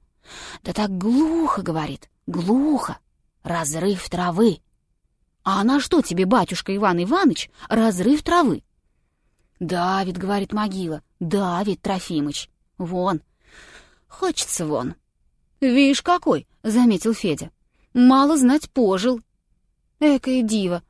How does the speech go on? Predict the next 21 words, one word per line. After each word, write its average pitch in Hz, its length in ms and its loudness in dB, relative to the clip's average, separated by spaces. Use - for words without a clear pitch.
промолвил 196 520 -2
Костя. 190 420 -6
«Я 381 160 2
думал, 320 260 6
покойников 262 640 4
можно 214 340 0
только 214 280 -2
в 185 40 -4
родительскую 196 600 -2
субботу 196 460 -2
видеть». 170 440 -6
«Покойников 240 760 2
во 214 200 0
всяк 247 300 -6
час - 380 -2
видеть 170 320 -4
можно», 165 400 0
с - 140 -6
уверенностью 196 720 0
подхватил 202 600 -2
Илюша, 247 540 0